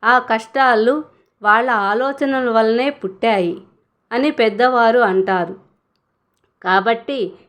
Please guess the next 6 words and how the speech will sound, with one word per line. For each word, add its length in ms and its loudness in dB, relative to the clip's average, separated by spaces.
ఎలాంటి 480 0
పరిస్థితుల్లో 840 -4
అయినా 480 -2
మంచి 440 0
ఆలోచనలు 1000 0
చేయండి. 540 -2